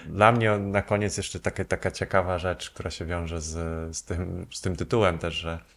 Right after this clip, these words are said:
jak Miyazaki przystępował do tworzenia tego filmu, zadawał sobie właśnie to pytanie, jak żyjecie, bo właśnie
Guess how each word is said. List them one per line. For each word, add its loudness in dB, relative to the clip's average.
jak -4
Miyazaki 0
przystępował -2
do -2
tworzenia -2
tego -4
filmu, -4
zadawał 2
sobie -4
właśnie -6
to -6
pytanie, -2
jak -4
żyjecie, 0
bo -4
właśnie -6